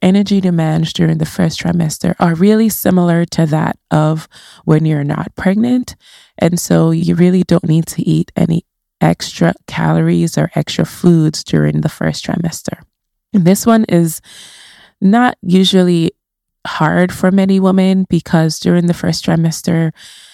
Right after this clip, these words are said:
oftentimes you do have nausea, vomiting, and your appetite may be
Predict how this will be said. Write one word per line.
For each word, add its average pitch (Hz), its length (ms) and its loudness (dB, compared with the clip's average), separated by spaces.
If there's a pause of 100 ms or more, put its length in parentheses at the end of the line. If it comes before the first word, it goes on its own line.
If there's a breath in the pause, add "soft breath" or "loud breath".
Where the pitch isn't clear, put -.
(260 loud breath)
oftentimes 165 840 0
you 165 200 0
do 165 280 0
have 170 340 0
nausea, 160 680 0
vomiting, 156 640 0
and 156 160 -2
your 175 180 -6
appetite 165 480 -2
may 165 220 0
be 165 360 0